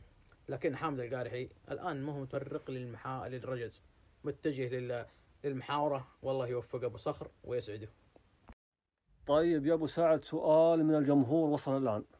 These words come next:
Speaker 2: يقول، يجي مشادة بينك وبين الشاعر محمد رد الجحدري.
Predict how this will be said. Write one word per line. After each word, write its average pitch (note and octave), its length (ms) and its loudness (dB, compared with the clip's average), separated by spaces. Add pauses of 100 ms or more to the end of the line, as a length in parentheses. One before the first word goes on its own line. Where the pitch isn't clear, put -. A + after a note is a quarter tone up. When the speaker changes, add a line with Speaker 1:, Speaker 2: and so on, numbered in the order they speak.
(960)
Speaker 2:
يقول، E3 300 8
يجي G3+ 180 6
مشادة F3 480 8
بينك E3 360 8
وبين D#3+ 220 8
الشاعر D#3 460 6
محمد D3 420 4
رد C#3+ 240 4
الجحدري. B2 460 2